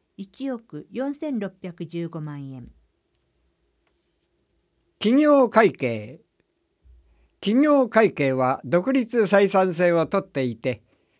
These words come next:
Speaker 2: 公共の福祉を増進しつつ、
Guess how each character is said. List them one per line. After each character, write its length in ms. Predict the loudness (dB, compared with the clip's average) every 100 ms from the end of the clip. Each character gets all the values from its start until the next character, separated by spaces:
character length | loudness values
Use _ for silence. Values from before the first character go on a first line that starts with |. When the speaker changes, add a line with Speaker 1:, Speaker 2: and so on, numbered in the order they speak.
| _ _ _
Speaker 2:
公 260 | 2 2 4
共 240 | 2 2
の 160 | 2 0
福 160 | -2
祉 200 | -2 0
を 120 | 0
増 240 | 0 -2 0
進 260 | -2 -4
し 80 | -6
つ 160 | -6 -6
つ、 300 | -4 -10